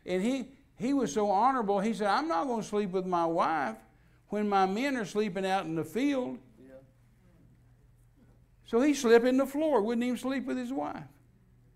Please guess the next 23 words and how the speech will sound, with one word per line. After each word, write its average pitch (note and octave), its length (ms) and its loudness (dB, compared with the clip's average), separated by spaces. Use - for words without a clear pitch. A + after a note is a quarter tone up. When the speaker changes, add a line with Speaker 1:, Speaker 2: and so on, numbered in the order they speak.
Speaker 1:
And D3 120 -12
so F#3 100 0
she G#3+ 220 -4
went A3 160 -2
and F3 100 -4
told G3 240 4
David, A3 320 2
"He E3 140 2
didn't F3+ 180 0
sleep A#3 260 -4
with A3 240 -4
me, D3+ 120 -4
so D3 160 -4
when D#3 140 -2
the D#3 60 -2
baby's F3 340 -4
born, E3 200 -2
he'll E3 160 0
know F#3 160 0
it's F3+ 120 -6
not F3+ 200 0
his G3+ 140 -6
baby." A3+ 400 -6